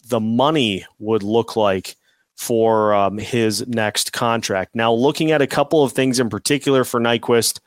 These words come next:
um, he was injured this year, had a, uh, a shoulder injury that limited him to fifty-one games. But he played eighty-two games last year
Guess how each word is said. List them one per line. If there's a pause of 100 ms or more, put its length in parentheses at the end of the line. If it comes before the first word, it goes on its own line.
(440)
um, (320)
he (140)
was
injured
this
year,
had
a,
uh,
a
shoulder
injury (520)
that
limited
him
to
fifty-one
games. (380)
But
he
played
eighty-two
games
last
year